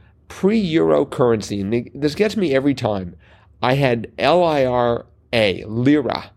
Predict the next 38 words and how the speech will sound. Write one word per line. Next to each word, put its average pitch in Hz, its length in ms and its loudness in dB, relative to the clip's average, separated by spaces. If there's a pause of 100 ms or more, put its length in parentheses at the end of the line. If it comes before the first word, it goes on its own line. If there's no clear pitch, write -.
(120)
but - 140 -14
it - 80 -16
turns 113 260 -4
out 113 120 -2
to 101 60 -12
be 98 140 -4
lire, 113 540 -2 (920)
which - 140 -12
is 170 100 -4
also 226 280 2
French 170 340 0
for 120 180 0
reed. 120 340 0
I 95 140 -6
don't - 160 -4
know 123 60 -2
if 123 80 -6
that's - 160 -4
gonna 104 180 0
help - 240 -2 (240)
anytime 104 460 0
soon, 123 340 0
but 101 260 -2 (560)
just - 260 -12
thought 107 180 -4
I'd 95 200 -4
throw 104 260 2
that 98 120 2
out 117 200 0
there. 95 220 -2 (600)
Thirty-two 143 420 2
down, 113 300 2
polo 160 560 2
on 135 240 0
television 98 800 0 (400)
was 101 440 -2 (300)
Terry. 104 600 0 (300)
So - 280 -4